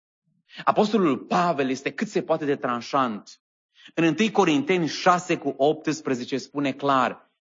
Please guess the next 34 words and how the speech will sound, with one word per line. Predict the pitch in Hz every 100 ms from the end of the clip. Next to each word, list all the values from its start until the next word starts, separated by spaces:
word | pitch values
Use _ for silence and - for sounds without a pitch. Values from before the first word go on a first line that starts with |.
| _ _
"Nu | 127 175
alergați, | 185 196 180 151 139 120 104 - - _ _ -
nu | 139
mergeți | 185 202 165 175 151
repejor, | 165 165 147 117 143 127 107 - _ - -
nu | 139 151 214
o |
luați | 208 185 196 180
la | 156
pas | - 165 165
încet. | 160 139 170 143 104 - _ _
Fugiți", | _ 190 185 311 311 156
zice, | 170 175 - 123 - 147
<laughs> | _ _ -
"fugiți | 160 185 220
de | 240
curvie, | 233 220 180 190 135 127 151 - _ _ -
orice | 180 254 226 247
alt | 220 220
păcat | 220 185 156 139 147 -
pe | 156
care | 160 139
îl |
face | - 180 175
omul | 196 147 139 151 160 151 _ _
este | - 160 156
un | 170 135
păcat | 127 - 214 208
săvârșit | 175 131 131 - 190
din | 185 190
trup, | 151 143 156 - _ _ _
dar | 117 113
cine | - 175 190
curvește, | 185 185 165 151 160 - - 143 107 -